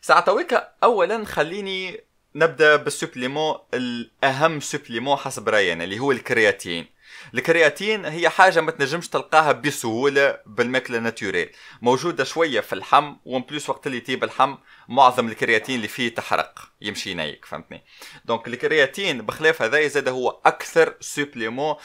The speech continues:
صاروا عليه دراسات علمية، أكثر سوبليمون مثبت وأنه يعمل الحاجات اللي هو يوعدك باش يعملهم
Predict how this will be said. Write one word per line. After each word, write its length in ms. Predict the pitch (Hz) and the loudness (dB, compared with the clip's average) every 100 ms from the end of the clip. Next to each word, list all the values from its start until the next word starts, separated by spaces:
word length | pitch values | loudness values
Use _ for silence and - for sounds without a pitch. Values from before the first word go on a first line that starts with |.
| - - | -18 -6
صاروا 420 | - 147 131 107 | 6 8 8 6
عليه 240 | 110 135 | 4 0
دراسات 640 | 127 120 117 107 139 127 | -4 0 2 2 -2 2
علمية، 560 | 101 101 87 82 73 - _ _ _ - - - | 4 4 0 -6 -8 -12 _ _ _ -20 2 4
أكثر 340 | - - 143 | 4 2 -4
سوبليمون 760 | - 170 160 123 117 160 135 139 | -2 -6 -6 -6 -4 -2 -2 0
مثبت 680 | 202 - 143 247 - - _ _ _ - | -2 -2 2 2 0 -20 _ _ _ 0
وأنه 800 | 127 - 165 175 185 202 - - | 2 2 -2 -2 -6 -6 -10 -12
يعمل 640 | 120 131 160 160 165 175 - | -10 2 6 8 6 2 -2
الحاجات 560 | 123 - 110 127 147 113 | -6 -6 -2 0 0 0
اللي 140 | 110 | -4
هو 180 | 139 117 | 2 2
يوعدك 720 | 101 95 123 143 135 - - | 2 2 4 4 2 -4 -8
باش 200 | - - | -10 0
يعملهم 500 | 117 98 80 76 76 | 4 4 2 -4 -10